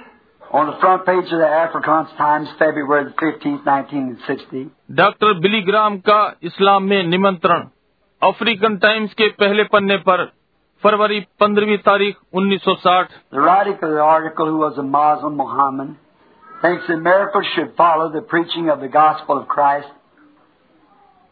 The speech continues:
Speaker 1: the same yesterday, today and forever।
Speaker 2: लेख का लिखने वाला, जो कि मुसलमान था, सोचता है कि आश्चर्य कर्म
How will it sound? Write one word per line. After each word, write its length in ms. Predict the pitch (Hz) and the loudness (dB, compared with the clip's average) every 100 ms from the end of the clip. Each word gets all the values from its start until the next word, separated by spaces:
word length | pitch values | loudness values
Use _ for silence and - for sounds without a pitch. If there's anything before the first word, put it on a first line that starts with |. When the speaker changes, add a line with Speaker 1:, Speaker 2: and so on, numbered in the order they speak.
| - | -20
Speaker 1:
the 80 | 240 208 | -4 -2
same 160 | 196 190 | -2 0
yesterday, 480 | 190 - 180 175 170 | 0 0 -2 -2 -2
today 280 | 156 160 160 | -4 -2 -2
and 60 | 156 147 | -2 0
forever। 480 | 147 127 117 113 - - | 0 -2 -4 -16 -18 -6
Speaker 2:
लेख 340 | 151 202 208 - | 0 2 0 -4
का 240 | - 208 | 2 2
लिखने 340 | 180 180 202 | 2 0 0
वाला, 320 | 202 202 214 202 | 2 4 2 0
जो 200 | 165 185 | -6 -6
कि 160 | 202 | -2
मुसलमान 560 | 180 180 202 196 196 196 | 0 0 0 2 0 0
था, 400 | 196 196 190 - _ | 0 2 0 -6 _
सोचता 500 | - 180 180 - 190 | -2 -2 0 0 2
है 160 | 196 | 0
कि 220 | 185 202 190 | 0 -2 0
आश्चर्य 600 | - 170 180 196 196 185 | 0 0 0 -2 0 2
कर्म 360 | 190 185 165 | 2 2 -2